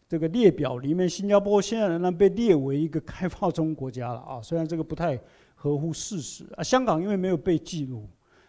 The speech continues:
所以呢，等于是说战后一个经济规模比较大的国家，能够真正突破这瓶颈的，大概就只有台湾跟韩国。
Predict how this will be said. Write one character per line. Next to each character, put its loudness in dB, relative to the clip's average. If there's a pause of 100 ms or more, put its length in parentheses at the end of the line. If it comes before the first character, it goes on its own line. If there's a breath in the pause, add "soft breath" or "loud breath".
所 -2
以 2
呢， -2
等 -8
于 -4
是 -10
说 -4
战 -2
后 0 (200)
一 -8
个 0 (340 loud breath)
经 -8
济 -6
规 2
模 0
比 -6
较 0
大 2
的 0
国 -6
家， 0 (140)
能 -6
够 -2
真 -6
正 -4
突 -6
破 0
这 2
瓶 -6
颈 -4
的， -10 (440 soft breath)
大 0
概 2
就 -2 (140)
只 -8
有 -4
台 -8
湾 -8
跟 -10
韩 -16
国。 -20